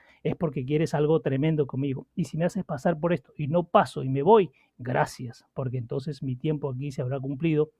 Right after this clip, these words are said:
para volver a casa y compartir contigo.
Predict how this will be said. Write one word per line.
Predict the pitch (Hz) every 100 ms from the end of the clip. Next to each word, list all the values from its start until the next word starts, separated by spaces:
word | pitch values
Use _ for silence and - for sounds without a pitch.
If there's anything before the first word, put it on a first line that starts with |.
| _ _
para | - 131
volver | 135 131 147 135
a |
casa | 131 143 - - - _ _ _
y | 139
compartir | 147 135 131 123 143 131
contigo. | 131 131 135 131